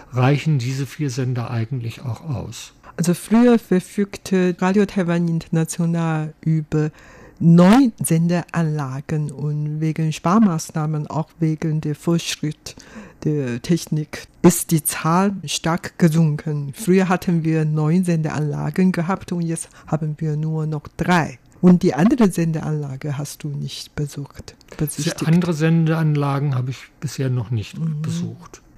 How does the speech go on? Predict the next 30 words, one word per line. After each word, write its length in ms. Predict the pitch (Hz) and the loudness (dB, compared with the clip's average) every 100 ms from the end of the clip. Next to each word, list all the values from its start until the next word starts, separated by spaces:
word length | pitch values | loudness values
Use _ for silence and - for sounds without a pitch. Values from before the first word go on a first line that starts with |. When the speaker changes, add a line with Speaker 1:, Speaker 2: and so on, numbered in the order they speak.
| - | 4
Speaker 2:
Dann, 400 | 208 254 262 226 | 6 8 6 4
soweit 400 | - 185 185 - | 2 0 -2 -4
ich 240 | 156 - | -8 -4
weiß, 400 | 196 240 - 220 | 0 0 -2 -4
hast 280 | 180 - - - | -6 -6 -14 -4
du 460 | 180 175 175 165 - | -2 0 -2 -4 -12
vor 180 | - 165 | -6 0
einigen 280 | 175 330 220 | 2 2 0
Tagen 440 | - 156 151 165 | -2 -4 -2 -2
noch 180 | 165 165 | -2 -4
eine 500 | 151 156 151 147 147 - - | -4 -4 -4 -4 -8 -4 6
ehemalige 520 | 220 175 147 143 147 | 8 8 2 -2 -4
Rundfunkstation 1300 | 143 165 160 - 147 143 - 151 143 - 160 156 139 | -2 -2 -2 -2 -8 -8 -10 -8 -8 -6 -4 -4 -6
besucht. 560 | 143 131 - - - - _ | -8 -10 -10 -10 -16 -18 _
Speaker 1:
Ja. 400 | 135 135 113 98 - - - | 0 2 0 -4 -12 -20 -4
Also 200 | 139 139 | 0 2
das 200 | 139 131 | 2 0
ist 60 | |
ein 100 | 143 | 0
anderes, 960 | 123 135 156 160 185 185 185 175 - 185 | 0 2 2 2 2 2 2 -2 -6 -4
äh, 200 | 190 160 | -2 -2
Thema. 680 | - 156 143 156 190 208 214 | -4 -2 0 2 2 0 0
Auf 640 | 202 190 - - 135 127 | 0 -2 -6 -10 -8 -8
diese, 600 | - 139 127 147 135 127 | -6 -6 -2 -2 -2 -2
äh, 840 | 147 131 120 113 117 143 185 214 185 | -4 -4 -2 -4 -6 -8 -14 -6 2
Rundfunkstation 840 | 180 - 170 - 151 127 135 127 | 2 2 -4 -2 -6 -4 -2 -2
zu 140 | - 117 | -4 -8
stoßen, 520 | - 123 151 - 139 | 0 2 2 -4 -8
ich 200 | 123 - | -8 -2
wusste 560 | 135 185 - 151 123 | 0 0 -2 -4 -4